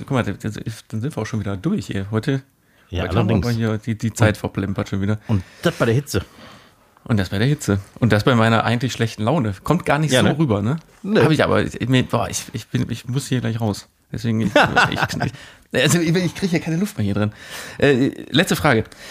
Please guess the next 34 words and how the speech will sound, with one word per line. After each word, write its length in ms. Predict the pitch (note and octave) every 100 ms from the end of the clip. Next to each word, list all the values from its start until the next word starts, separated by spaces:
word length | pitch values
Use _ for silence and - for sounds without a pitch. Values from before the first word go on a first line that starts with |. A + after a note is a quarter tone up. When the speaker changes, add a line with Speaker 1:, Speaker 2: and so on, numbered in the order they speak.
| - - -
Speaker 1:
Welchen 460 | A#2+ B2 A3+ A3+
Vorteil, 640 | G3+ F3+ F#3 - G#2 A#2+ - - _ _ _ _ _ _ _ _ -
äh, 80 | - E2+ B2+
haben, 480 | D3 D3 D3 C#3+ C3
äh, 180 | B2+ A#2+
schlechte 420 | - E3 - D#3+
Touri-Restaurants, 920 | - F#3 A2+ G2 - - G2 F#2+ - -
in, 120 | A#2
also 140 | G#2+
in 120 | G#2+ A#2
Anführungsstrichen 580 | F3 C#3 G2+ - G#2+ G2+
schlechte, 460 | - G#2+ - -
also 120 | A2 G#2+
du 120 | G#2+
kennst 200 | D3 E3+
das 120 | E3
ja, 240 | E3 E3+ - _
und 160 | - A2+
ich 100 | B2+
hab's 340 | - - -
jetzt 180 | G#2+ -
vor, 300 | A2+ A2 G#2
vor 280 | - G#2 G#2
zwei, 180 | - A2+
drei 140 | G#2+
Wochen, 180 | A#2+ C#3+
als 100 | A2
ich 60 | A2
in 60 | G2
Spanien 340 | - D3 C#3
war, 80 | A#2+
nochmal 280 | C3 D3+ C3
so, 180 | A#2+ -
mm, 120 | B2